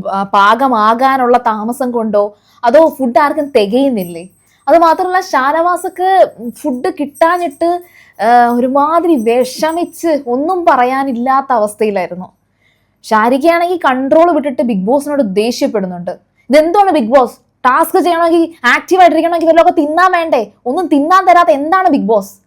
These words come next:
എന്നാണ് ഷാരിക ചോദിക്കുന്നത്. ഷാരികയുടെ ഒരു സംസാര രീതി അതാണ്. പിന്നെ നമ്മുടെ ആര്യൻ സെറ്റിൽ കിടക്കുകയാണ്, വയ്യ, ഫുഡ് കിട്ടാഞ്ഞിട്ട് "എനിക്കിപ്പോ ഫുഡ് മാത്രം മതി" എന്ന് കെഞ്ചി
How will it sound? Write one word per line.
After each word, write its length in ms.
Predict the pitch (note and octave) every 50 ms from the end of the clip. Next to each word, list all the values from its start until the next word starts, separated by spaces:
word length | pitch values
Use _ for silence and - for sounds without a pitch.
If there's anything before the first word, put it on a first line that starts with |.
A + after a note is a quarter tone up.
| _ _ _ -
എന്നാണ് 320 | A3+ A#3 C#4 C#4+ C#4 D4
ഷാരിക 460 | C#4+ D4 C4 G#3+ A3+ B3+ C4 D4 C#4
ചോദിക്കുന്നത്. 460 | C#4+ C#4+ A#3 F#3 F#3 F3 F3+ F3+ F#3 G3+
ഷാരികയുടെ 520 | G#3 D#4 C#4 C4 C4+ D4+ B3+ D4 D4+ D4+
ഒരു 120 | C#4+ C4 C#4 C#4+
സംസാര 360 | C4 A#3+ A#3+ A#3+ C#4 B3+ B3+
രീതി 280 | B3+ A#3+ A3 A3+ G#3 A#3+
അതാണ്. 320 | G#3 F3+ F3 E3 E3 E3 - _ _ _ _ _ _ _ _ _ _ _ -
പിന്നെ 220 | C4+ C#4+ E4 F#4 F#4 E4+
നമ്മുടെ 280 | C#4+ C4+ C4+ D4 D#4 D4+ B3 G#3+ A3 A#3
ആര്യൻ 360 | C4+ D4 D4 E4 D#4 A3+ - - _ _ _ _ _ _ _ _ _ -
സെറ്റിൽ 460 | - A3 - C#4+ C4+ C4+ C#4 E4+ D#4+ F4 F4 -
കിടക്കുകയാണ്, 540 | D4+ C4 C4+ C#4 C#4 - E4 F4+ C#4+ A3+ G#3 G3 A3
വയ്യ, 300 | A#3 B3+ B3 C4 D4+ E4+ C4+ - - - -
ഫുഡ് 260 | - C4+ A#3 A3+ D#4 C#4
കിട്ടാഞ്ഞിട്ട് 640 | C#4 C#4 A#3 C#4 C#4 D4 D#4 D#4+ D#4 C4 - C4+ C#4 D#4+ E4 - _ _ _ _ -
"എനിക്കിപ്പോ 380 | C4 C#4+ C#4+ D4+ E4 B3+ D#4
ഫുഡ് 320 | E4 C#4 C#4+ C4+ A#3 A#3 D#4 C#4 B3+
മാത്രം 540 | A#3 A#3+ B3+ C#4 D4+ D4+ C#4+ - F4+ F4+ E4+ D#4
മതി" 280 | C#4+ B3 A3 A#3+ B3 G#3+ - _ -
എന്ന് 160 | C4 D4 D#4+ C#4 D#4+
കെഞ്ചി 340 | C#4+ C#4+ D4+ D#4 C#4 E4+